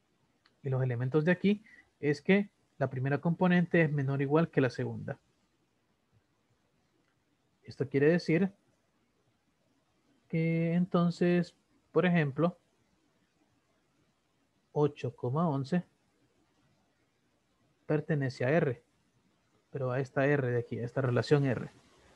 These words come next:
Pero fíjense que en realidad esta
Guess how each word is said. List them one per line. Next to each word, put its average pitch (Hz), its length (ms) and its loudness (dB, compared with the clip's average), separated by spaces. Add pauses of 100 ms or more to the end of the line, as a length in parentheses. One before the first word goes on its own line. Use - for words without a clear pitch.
(1900)
Pero 185 180 6
fíjense 185 420 6
que 170 140 2
en 170 80 6
realidad 170 480 8
esta 139 1300 6